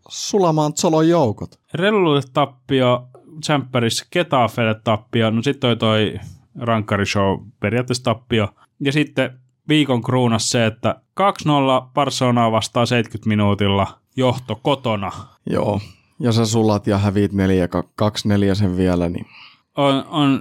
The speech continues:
Speaker 2: siis, ei, ei ansaitse, vaikka kuinka haluaisi, että Atletico ton mestaruuden voittaisi, ei ansaitse enää.
Speaker 1: Ei, eikä vaikea nähdä, että riittääkään.
Speaker 2: Ei, nyt
Speaker 1: Ei.
Speaker 2: on karannut jo.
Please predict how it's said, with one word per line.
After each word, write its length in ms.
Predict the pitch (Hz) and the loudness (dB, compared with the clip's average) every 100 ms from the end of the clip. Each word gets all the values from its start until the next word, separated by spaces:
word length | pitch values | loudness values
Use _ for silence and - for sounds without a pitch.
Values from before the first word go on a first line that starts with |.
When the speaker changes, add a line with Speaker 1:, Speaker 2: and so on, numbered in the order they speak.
| 123 | -2
Speaker 2:
siis, 340 | 131 120 - - - 107 - - - - | 0 0 -4 -8 -10 -10 -12 -18 -10 0
ei, 320 | 147 147 - | 0 0 -2
ei 160 | 175 170 | -2 0
ansaitse, 480 | 175 165 147 135 139 | 0 0 -2 -2 -4
vaikka 240 | 131 - | -4 -4
kuinka 280 | - 151 127 | -2 0 0
haluaisi, 320 | 131 151 135 | 0 0 0
että 180 | 135 139 | 0 0
Atletico 360 | 131 127 120 117 | -2 -2 -2 0
ton 220 | 117 113 | 0 0
mestaruuden 460 | 120 120 113 107 107 | -2 0 0 0 0
voittaisi, 340 | 107 107 170 | -2 -4 -6
ei 200 | 165 123 | -2 0
ansaitse 540 | 120 110 95 - 92 | 0 -2 -6 -8 -6
enää. 220 | 90 87 - - | -6 -8 -14 -2
Speaker 1:
Ei, 520 | 101 92 87 82 120 - | 0 2 0 -2 -6 -2
eikä 440 | 120 127 131 107 - - - | -2 0 0 0 -4 -16 -4
vaikea 280 | 107 120 110 | -2 0 0
nähdä, 180 | 104 95 | 2 0
että 100 | 82 | 0
riittääkään. 800 | 92 87 - 90 - 65 - 123 - _ - | -2 -2 -4 -4 -4 -6 -6 -10 -12 _ -4
Speaker 2:
Ei, 240 | 113 113 | 0 0
nyt 220 | 98 113 | -2 -2
Speaker 1:
Ei. 200 | 110 92 | -2 0
Speaker 2:
on 120 | 104 | 0
karannut 480 | 107 110 107 104 98 | 0 0 0 0 -2
jo. 120 | 98 | -2